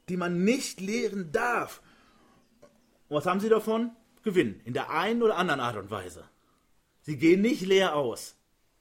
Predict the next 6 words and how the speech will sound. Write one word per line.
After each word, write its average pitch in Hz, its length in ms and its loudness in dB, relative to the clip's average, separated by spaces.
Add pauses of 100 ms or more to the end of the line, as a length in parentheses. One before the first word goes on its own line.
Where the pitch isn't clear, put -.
(640)
Sie 175 100 -2
opfern 208 400 4
sich 190 140 -4
nicht 214 260 -2
selbst 180 360 -2
auf. 113 360 -10